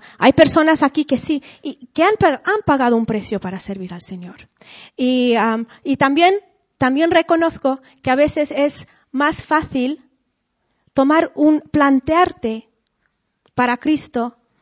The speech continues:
cuando realmente hay un, como una lucha, ¿sabes? Cuando hay una, una persecución frontal, a veces es más fácil, ah, sent-, ah,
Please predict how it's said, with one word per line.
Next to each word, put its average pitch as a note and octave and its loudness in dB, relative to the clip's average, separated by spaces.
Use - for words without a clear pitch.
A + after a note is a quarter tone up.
cuando C4 2
realmente D#4+ 2
hay D4+ 4
un, C#4 0
como C#4+ 8
una D#4 6
lucha, B3 2
¿sabes? E4 0
Cuando B3+ 2
hay F4 6
una, F4 0
una E4+ 4
persecución D4 0
frontal, C#4 0
a C4 0
veces C#4+ 2
es D4 -2
más C#4+ -4
fácil, F#4 -4
ah, A#3+ 0
sent-, B3+ -4
ah, B3 -4